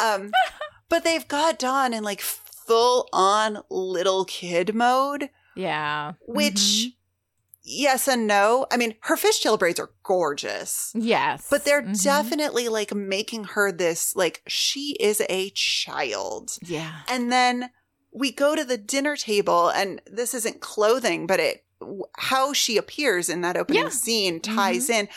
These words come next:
Speaker 1: She has a fucking plastic cup at the
Speaker 2: Oh,
Speaker 1: dinner
Speaker 2: yeah.
Speaker 1: table. Like,
Speaker 2: Yeah.
Speaker 1: a, it's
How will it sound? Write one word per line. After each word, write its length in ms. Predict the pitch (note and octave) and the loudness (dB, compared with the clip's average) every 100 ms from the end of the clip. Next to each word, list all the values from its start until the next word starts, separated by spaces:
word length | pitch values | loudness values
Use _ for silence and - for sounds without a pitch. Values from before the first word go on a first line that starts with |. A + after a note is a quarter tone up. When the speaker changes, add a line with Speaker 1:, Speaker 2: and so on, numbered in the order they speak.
| - - - - _ _ _ _ _ _ _ | -16 -16 -18 -20 _ _ _ _ _ _ _
Speaker 1:
She 460 | - - - D#4+ G#4+ | 0 0 2 2 2
has 360 | - C#5 C#5 B4+ | 4 2 4 2
a 40 | F#4 | 2
fucking 420 | - E4 E4+ D4+ G#3 | -2 0 2 0 0
plastic 840 | - G#3 G#3 C4+ - E4 C4 - | -8 -2 -2 -2 -2 -2 -2 -4
cup 540 | - E3+ A#3 - - - _ _ _ - | -8 0 2 2 -2 -18 _ _ _ -2
at 160 | A3 - | -2 2
the 80 | |
Speaker 2:
Oh, 40 | A3 | 4
Speaker 1:
dinner 220 | - - | 6 6
Speaker 2:
yeah. 40 | - | 4
Speaker 1:
table. 560 | F#3 D3 C#3 - - _ - | 2 0 -2 -4 -8 _ 0
Like, 260 | C#4+ C#4+ | 2 2
Speaker 2:
Yeah. 240 | B3 B3+ B3+ | 2 2 2
Speaker 1:
a, 60 | - _ | 0 _
it's 320 | C4 C#4 - | -2 0 -2